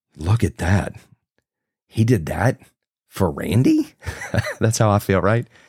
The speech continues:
"Many will see what he has done and be amazed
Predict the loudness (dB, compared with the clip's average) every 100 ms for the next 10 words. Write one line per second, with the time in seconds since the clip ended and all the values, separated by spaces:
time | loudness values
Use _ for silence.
0 | _ _ _ -4 0 4 4 2 0 0
1 | 0 2 2 0 0 0 2 0 -2 -10
2 | -4 0 2 0 -2 -8 -12 _ _ _
3 | _ _ -2 -2 2 2 2 2 4 4
4 | 4 4 4 2 0 -4 -14